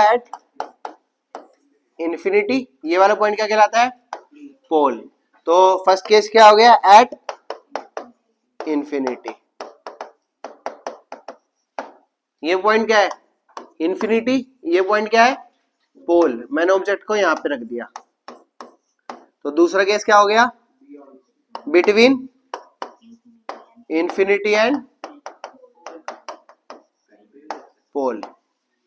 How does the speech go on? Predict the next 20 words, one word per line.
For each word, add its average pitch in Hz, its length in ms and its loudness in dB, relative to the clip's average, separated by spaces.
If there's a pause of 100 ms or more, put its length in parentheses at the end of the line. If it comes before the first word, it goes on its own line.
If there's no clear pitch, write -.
(420)
हाँ, 123 340 -6 (1120)
ठीक 190 140 0
है। 240 120 6 (100)
तो 180 120 -8
convex 202 400 0
mirror 214 240 2
के 233 120 2
दो 208 120 2
ही 202 80 4
case 185 280 0
होते 135 240 -2
हैं। 110 80 -4 (260)
पहला 175 240 4
case, 240 380 2
object 185 280 -2
कहाँ 208 120 4
पे 220 140 0
रखा 202 120 2
हुआ 226 160 6
है? 254 100 0